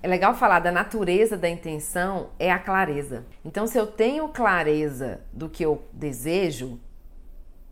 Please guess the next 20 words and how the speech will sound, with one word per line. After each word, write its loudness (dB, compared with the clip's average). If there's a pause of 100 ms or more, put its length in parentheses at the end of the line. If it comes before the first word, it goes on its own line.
(720)
eu -6
tenho 0
conforto -2
em -8
realizar -2
a 0
ação. -8 (1120)
E 0
eu 2
completo 2
a 4
atitude. -8 (120)
É, -2
o -2
John 0
Roger 2
fala 0
o -6
seguinte: -8 (480)
que -2